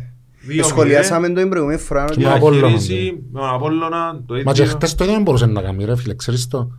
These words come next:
Speaker 3: Αν έμπαινε το-
Speaker 1: Ε, βάρ' το, ρε,
Speaker 3: Ε, βάρ' το,
Speaker 1: κάπου,
Speaker 3: ρε.
Speaker 1: ρε,
Speaker 2: Ε, ρε,
Speaker 1: κάπου.
Speaker 2: παιδί. Εντάξει, είναι και ο Σεμέδο, και αμέ ήταν έτσι. Και εντάξει, ο πορτάρις τους είναι και Ε, ε, ναι, ε, ναι, την περασμένη αγωνιστική που κάνει και την πατάτα που
Speaker 1: Ε, εντάξει, ναι.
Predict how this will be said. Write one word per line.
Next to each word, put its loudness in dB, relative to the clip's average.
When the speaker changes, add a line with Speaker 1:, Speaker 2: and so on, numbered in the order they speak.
Speaker 3:
Αν 2
έμπαινε 4
το- 6
Speaker 1:
Ε, -8
βάρ' -2
το, -2
ρε, 0
Speaker 3:
Ε, 4
βάρ' 6
το, 4
Speaker 1:
κάπου, 4
Speaker 3:
ρε. 4
Speaker 1:
ρε, 4
Speaker 2:
Ε, 4
ρε, 0
Speaker 1:
κάπου. 2
Speaker 2:
παιδί. -8
Εντάξει, -2
είναι 0
και 6
ο -2
Σεμέδο, 0
και -2
αμέ 0
ήταν -2
έτσι. -8
Και -6
εντάξει, 2
ο -4
πορτάρις -2
τους -8
είναι -4
και -6
Ε, -6
ε, -2
ναι, -4
ε, -2
ναι, 0
την -4
περασμένη 0
αγωνιστική -2
που -4
κάνει -4
και -6
την -4
πατάτα 0
που -8
Speaker 1:
Ε, -10
εντάξει, -8
ναι. -14